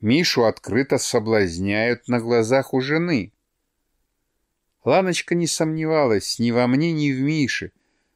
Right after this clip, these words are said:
но она была смущена нарушением протокола. У старших своя мораль, и не следует смущать их в доме родной дочери. Что за расхристанность?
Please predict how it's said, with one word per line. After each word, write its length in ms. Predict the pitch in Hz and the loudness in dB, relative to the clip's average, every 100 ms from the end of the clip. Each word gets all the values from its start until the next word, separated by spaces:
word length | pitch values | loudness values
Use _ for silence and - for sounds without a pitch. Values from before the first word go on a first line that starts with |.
| _ | _
но 220 | - 113 107 | -2 2 2
она 240 | 98 107 | 2 0
была 260 | 110 113 104 | 2 2 0
смущена 720 | - 117 104 - - 101 107 | -2 -4 -2 0 -2 -2 -2
нарушением 720 | 104 104 98 - 113 113 113 | -2 -2 -4 -2 -2 0 -2
протокола. 840 | - 117 120 117 - 160 120 85 _ _ _ _ _ _ _ _ _ _ - | 0 0 0 -2 0 2 2 -2 _ _ _ _ _ _ _ _ _ _ -8
У 100 | 107 | -6
старших 580 | - 147 196 - 107 | -2 0 0 0 -6
своя 560 | - - 95 92 95 101 | -8 -2 0 2 2 0
мораль, 440 | 120 127 127 127 - _ _ _ _ | 0 0 -2 -4 -10 _ _ _ _
и 80 | 113 | 0
не 140 | 107 | 0
следует 480 | 92 - 127 131 110 | 0 -2 -2 2 0
смущать 720 | - - 107 - - 123 - | -2 -6 -4 -4 -2 -2 -2
их 200 | 107 92 | -6 -8
в 180 | 87 95 | -8 -4
доме 300 | 87 104 104 | 0 0 2
родной 340 | 104 107 117 | 0 0 -2
дочери. 640 | 110 135 151 - 90 80 - _ _ _ _ _ _ _ _ _ _ _ _ | 0 0 0 -2 -10 -14 -20 _ _ _ _ _ _ _ _ _ _ _ _
Что 400 | - - 240 226 | -10 -2 0 0
за 220 | 185 185 | 2 2
расхристанность? 1300 | 180 - - 160 165 135 - - 90 87 80 - | 2 0 0 0 0 -2 -2 -2 -2 -4 -8 -12